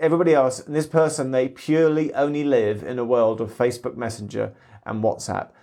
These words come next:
So we are now in a world where text messaging seems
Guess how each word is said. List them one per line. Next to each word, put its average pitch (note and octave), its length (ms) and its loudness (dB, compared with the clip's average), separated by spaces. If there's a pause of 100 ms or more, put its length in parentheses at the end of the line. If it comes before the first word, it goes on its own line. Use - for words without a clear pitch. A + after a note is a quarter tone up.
(140)
So A2+ 320 2
we B2+ 240 2
are A#2+ 40 4
now B2 340 2
in C3 180 0
a B2+ 40 2
world A#2 380 2
where A2+ 140 0
text - 420 -4
messaging G2+ 560 -8 (180)
seems A2 600 -2